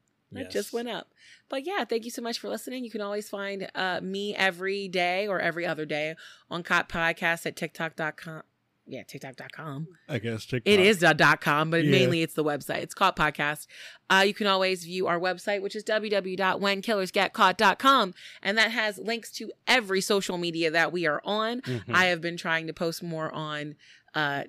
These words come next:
Speaker 1: TikTok, Facebook. I'm trying to spread out. Um, you know, post popular videos that are popular on TikTok, on other platforms. I am contemplating potentially making more exclusive content that is only eligible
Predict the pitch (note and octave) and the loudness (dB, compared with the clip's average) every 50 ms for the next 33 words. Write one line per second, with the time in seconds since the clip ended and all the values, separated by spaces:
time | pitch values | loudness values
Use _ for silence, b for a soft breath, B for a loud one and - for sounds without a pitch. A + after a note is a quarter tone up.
0 | _ - - D4 A#3 - - C4+ B3 B3 B3 B3+ - - - - - C4 C4 B3+ | _ 0 0 0 0 2 2 4 6 6 4 2 -2 -14 -12 -2 2 4 4 4
1 | A#3 - - - A#3+ A#3+ A#3+ A3+ - - - _ B B B B B - - B3 | 2 -2 -2 0 0 2 0 -2 -6 -10 -20 _ B B B B B 0 0 0
2 | C4 A#3+ - - G3 F#3 E3+ D#3+ D3+ - - D#3+ C#3+ C#3 C3+ - - - - - | 0 0 2 2 2 2 2 -2 -4 -2 -2 -2 -2 0 -2 -4 -4 -6 -8 -10
3 | _ B B B B B - - E3+ F3 F3 - - D2 - _ _ _ - - | _ B B B B B -4 -2 0 0 -2 -4 -12 -18 -20 _ _ _ -14 -10
4 | F3+ F3 F#3 F3 D#3+ D#3+ D#3+ - G#3 F#3+ F#3+ F#3 - - - - _ _ - - | -6 -4 -2 -2 -2 -2 -2 0 2 2 2 0 -4 -10 -14 -16 _ _ -4 2
5 | - F#3+ F#3+ - G3+ F#3+ F#3+ F3 F3 E3 E3+ F3 E3+ E3+ D#3+ E3 D3+ D#3 D#3 - | 4 4 4 4 2 0 0 0 0 0 2 2 2 2 2 0 -4 -2 0 2
6 | E3 E3 D#3+ D#3+ - D#3 D#3 E3 E3+ E3 - A3 G#3+ - - G3+ G3+ - - - | 0 0 0 -2 -6 -4 -4 -6 -6 -4 -4 -6 -4 -4 -4 -4 -4 -4 -4 -4
7 | D3+ D3 D3+ - - - A3+ A3+ - - - A3+ A3 A3 A3+ A3+ A3 B B B | -4 -4 -6 -2 0 2 2 2 2 0 -4 -2 0 0 0 -2 -4 B B B
8 | B B B B - F#3+ F#3 F#3 F3+ - - - - - F#3 F#3+ F#3+ G#3 - B3 | B B B B 0 0 0 0 -2 -4 -8 -10 -8 -2 0 0 0 2 0 -2
9 | B3 A#3+ C4 C4 C4 C4 B3+ A#3+ C4 - A#3+ A#3 A3+ - A#3 A3 A3 A3 G#3+ G#3+ | 0 0 -2 -2 -2 -4 -4 -4 -2 -2 -2 -4 -2 -4 -4 -4 -4 -4 -4 -4
10 | G3+ G3+ G3 - G#3 G3+ G3 G3+ G3 B B B B B - F3+ F3+ F3 F3 - | -4 -4 -4 -4 -6 -6 -6 -10 -14 B B B B B -10 -6 -4 -4 -4 -4
11 | - - - - F#3 F3+ - - F#3 E3+ - - - F3 E3+ F3 - F#3+ F3 D#3+ | -6 -8 -2 2 2 2 2 0 -4 -4 -4 -4 -4 -2 -2 -2 -2 -4 -4 -4
12 | E3 D#3+ D3+ D3+ - - - E3+ F3+ G3 G#3 A3 A3 - G3 G3+ G#3 G#3 G3 G#3+ | -4 -4 -4 -6 -8 -10 -10 -8 -6 -4 -4 -4 -2 0 2 2 2 2 0 -2
13 | F#3 G#3+ G#3+ G#3 G#3 | 0 0 0 0 -2